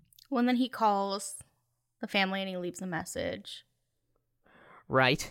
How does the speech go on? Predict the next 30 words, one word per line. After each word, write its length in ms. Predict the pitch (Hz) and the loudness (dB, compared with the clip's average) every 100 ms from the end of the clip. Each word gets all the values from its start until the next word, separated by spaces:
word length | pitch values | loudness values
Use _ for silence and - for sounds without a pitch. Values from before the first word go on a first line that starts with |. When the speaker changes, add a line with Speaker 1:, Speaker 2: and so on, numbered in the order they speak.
| - | -2
Speaker 2:
yes. 480 | 123 117 - - - - _ _ _ _ _ _ _ _ _ _ _ _ - | 2 4 2 -4 -8 -20 _ _ _ _ _ _ _ _ _ _ _ _ -2
Um, 460 | 127 117 107 107 - - | 2 4 2 0 -4 -2
and 120 | 139 | 0
they 80 | 127 | 2
pick 280 | - 151 139 | 2 2 4
up, 240 | 123 - - - _ - | 4 2 -10 -10 _ 2
or 60 | 147 | 4
they 120 | 139 | 6
call 160 | 190 | 8
him 120 | 170 131 | 8 6
back 360 | 131 123 - | 4 4 2
<laughs> 0 | |
on 120 | 147 - | 0 2
the 60 | |
payphone. 340 | - 135 131 220 | 0 0 2 6
Speaker 1:
Yeah, 200 | 202 247 | 6 6
'cause 120 | 247 | 6
he's, 140 | 294 | 6
Speaker 2:
<laughs> 0 | |
Speaker 1:
like, 140 | 359 302 | 4 2
sleeping 380 | - 247 277 185 | 0 0 0 0
in 80 | |
the 80 | 165 | -4
payphone, 440 | - - 185 175 175 | -6 -10 -8 -8 -6
right? 220 | 180 202 | -8 -8
That 120 | 196 | -12
was, 200 | 196 196 | -14 -16
like, 140 | 196 - | -18 -16
his 160 | 202 | -18
plan. 400 | - 185 185 190 | -10 -8 -8 -10